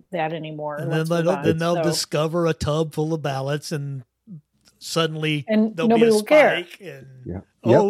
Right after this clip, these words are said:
Speaker 3: Yeah,
Speaker 2: look."
Speaker 3: that, just, boop.
Speaker 2: Yeah.
Speaker 1: I mean, like, like, for, for instance, Ukraine.
Speaker 3: Yeah.
Speaker 1: For all the,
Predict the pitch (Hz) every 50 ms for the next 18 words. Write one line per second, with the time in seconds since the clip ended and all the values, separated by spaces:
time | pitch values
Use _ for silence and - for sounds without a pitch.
0 | 208 110 - 123 123 113 104 120 131 131 127 - - 107 90 - _ _ _ -
1 | 92 95 104 127 160 - _ _ _ - 214 415 427 - 156 143 123 117 113 _
2 | _ _ _ _ _ _ _ - 143 127 117 104 98 - 247 247 262 294 302 302
3 | 294 277 - - _ - 277 240 262 269 269 - - - - - _ _ _ _
4 | _ _ _ _ _ - 247 269 294 262 - - - - 302 302 311 285 - -
5 | - - 277 262 254 240 214 208 - 214 185 127 - - - - - _ _ _
6 | _ _ _ _ _ _ - 226 269 302 302 - - - 190 170 160 160 - _
7 | _ _ _ _ _ _ _ _ _ _ _ _ _ _ _ _ _ _ _ _
8 | _ _ _ _ _ _ _ _ _ _ _ _ _ _ _ _ _ _ _ _
9 | _ _ _ _ _ _ _ _ - 131 120 - - 277 277 277 269 262 269 277
10 | 285 254 277 269 269 262 254 254 254